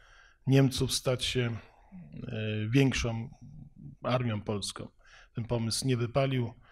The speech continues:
W październiku, dwudziestego ósmego października osiemnastego roku, ta polska siła zbrojna liczy niecałe, e, trochę więcej niż pięć tysięcy żołnierzy, z reguły o nie najwyższym morale, jest bardzo duży poziom, bardzo wysoki poziom dezercji.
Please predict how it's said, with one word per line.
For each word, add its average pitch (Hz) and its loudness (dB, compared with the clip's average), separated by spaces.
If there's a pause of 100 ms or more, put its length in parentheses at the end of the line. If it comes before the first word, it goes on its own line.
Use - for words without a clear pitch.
(680)
W - -14
październiku, 123 2
dwudziestego 120 0
ósmego 123 -2
października 117 0
osiemnastego 120 -2
roku, 123 -2 (880)
ta 127 -4
polska 127 0
siła 127 2
zbrojna 127 2
liczy 120 0
niecałe, 123 0
e, 120 0
trochę 127 2
więcej 127 2
niż - -4
pięć 127 0
tysięcy 120 0
żołnierzy, 120 0
z 110 -4
reguły 117 0 (300)
o 123 0
nie 139 8
najwyższym 127 2
morale, 120 0
jest 117 -4
bardzo 117 -2
duży 117 -2
poziom, 113 -2 (560)
bardzo 117 -2
wysoki 117 -2
poziom 120 0
dezercji. 127 4